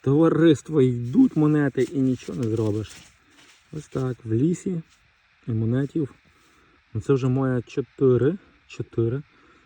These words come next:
Це вже дев'ята або десята монета. От звідси витягнув совєтик. От тут ще одна вискакує монетка. І теж совєтик, теж щитовичок, двадцяточка.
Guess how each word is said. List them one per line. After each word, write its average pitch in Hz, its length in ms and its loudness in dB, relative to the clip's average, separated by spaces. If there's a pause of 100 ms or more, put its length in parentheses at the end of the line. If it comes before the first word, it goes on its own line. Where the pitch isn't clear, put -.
(100)
Це - 60 -20
вже 120 100 -10
дев'ята 127 440 0
або 120 120 -2
десята 123 360 -4
монета. 117 340 -4 (2000)
От - 120 -8
звідси 151 340 0
витягнув 143 340 0
совєтик. 170 460 0 (1400)
От 139 160 -4
тут - 180 -4 (2000)
ще - 300 -12
одна 127 260 -4
вискакує 123 500 -12
монетка. 127 460 -12 (2250)
І 120 40 -14
теж 131 360 -2
совєтик, 117 440 -2
теж 117 280 -8
щитовичок, 135 440 -8
двадцяточка. 123 580 -10